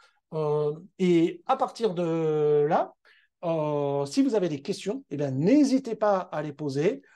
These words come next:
On est, euh, disponible au niveau de notre équipe pédagogique et, euh, ce sera avec plaisir qu'on répondrait aux éventuelles questions que vous avez. Voilà pour cette présentation de l'I M P. J'espère que j'ai pas été trop long. Je sais que j'ai parlé très vite, mais si vous avez des questions,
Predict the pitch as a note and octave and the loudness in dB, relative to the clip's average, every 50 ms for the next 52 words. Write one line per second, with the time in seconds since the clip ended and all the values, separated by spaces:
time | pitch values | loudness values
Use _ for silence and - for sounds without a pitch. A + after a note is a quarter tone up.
0 | _ _ - F3+ E3+ E3+ E3+ F3 F#3 F#3 F#3 F3+ F3 D#3+ D3+ C#3+ C#3+ C#3 C#3 C3+ | _ _ -4 0 0 2 2 2 2 2 2 2 0 0 0 0 0 0 0 0
1 | C3+ C3+ C3 C3 C3 B2+ B2 D3+ A#3 G3+ - - G#3+ G#3 G#3+ G3+ F#3 F3 E3 D#3+ | 0 0 -2 -2 -4 -4 -6 -6 -6 -6 -2 0 2 2 2 0 0 -2 -2 -2
2 | D#3+ D3+ D#3+ C#3+ D3 C#3 - D3 C#3+ - E3 C3+ - D3+ C#3 C3+ C3 B2+ C3 A#2+ | -4 -6 -6 -6 -6 -6 -8 -10 -12 -10 -12 -8 -6 -4 -4 -4 -4 -6 -6 -6
3 | B2+ F#3 G#3 - - C#3 - - - _ _ E3 D3 D3+ D#3+ D3+ C3+ C3+ - D3 | -6 -6 -6 -8 -10 -14 -14 -16 -20 _ _ -10 -6 -4 -4 -4 -4 -6 -8 -10
4 | C3+ - - D#3 D3 C#3+ D3+ G#3 G3+ G3 E3+ C3 D#3 F3+ F3+ - E3+ D3+ D3 C#3 | -10 -8 -6 -4 -2 -2 -2 -4 -4 -6 -8 -6 -6 -6 -6 -6 -8 -8 -8 -6
5 | C#3 C3+ C3 C3 D#3+ F#3+ F#3+ - D#3 C#3 C#3+ C3 C3 A#2+ - D#3 E3 F3+ F#3+ - | -8 -8 -8 -6 -6 -6 -8 -8 -8 -6 -6 -6 -8 -6 -4 -4 -4 -4 -6 -10
6 | _ _ _ _ _ - E3+ D3 - - - G3+ A3 G#3+ G#3+ - _ _ _ _ | _ _ _ _ _ -8 -8 -8 -8 -2 0 0 0 0 -4 -12 _ _ _ _
7 | _ _ _ - A#3+ A#3 G#3+ G#3 G3 F3+ F3 D#3 C#3+ D#3+ G3+ G#3+ G#3 - D#3 F3 | _ _ _ 0 0 2 2 2 2 4 2 2 2 2 2 2 0 0 0 2
8 | G#3 G#3+ A3 G3+ G#3 G#3 G3+ F3+ F3+ E3 F3+ - F#3 E3+ - F#3 F3 D#3+ D#3+ D#3+ | 2 2 2 0 -2 -4 -4 -4 -8 -8 -8 -8 -8 -8 -8 -8 -6 -4 -4 -6
9 | D#3 C#3 E3+ F3+ F#3+ - - C3 D3 C#3 - - F#3+ F#3 - D3+ C#3+ - F3 D#3+ | -4 -2 -2 -2 -2 -4 -6 -10 -10 -8 -6 -6 -6 -4 -6 -6 -6 -4 -6 -6
10 | - F3 E3 - - - D3 D3 C#3+ C#3 D#3+ G3 A3 G3+ - _ _ _ - B2 | -6 -8 -10 -10 -6 -4 -2 0 0 0 0 -2 -4 -6 -10 _ _ _ -8 -2
11 | C#3+ D3+ C#3+ C3+ C#3 - F#3+ D#3 C#3 C#3 C#3 C3 B2 C3 C3+ C3+ - - G3+ F#3 | 2 2 2 2 2 -2 -4 -2 -2 -4 -4 -4 -6 -6 -8 -8 -4 -2 0 0
12 | F#3+ G#3+ - - _ _ _ - D#3+ E3+ G3 G#3+ G#3 G#3+ - - _ _ _ _ | 0 -2 -8 -12 _ _ _ -6 0 4 4 4 4 2 -2 -12 _ _ _ _
13 | _ - - - C#4 C4 B3 A#3+ A3 G3+ F#3+ - - D3 - - A3 B3 - - | _ -12 -8 -6 -4 0 4 6 6 6 4 2 -4 -6 -2 0 -2 -2 -2 -6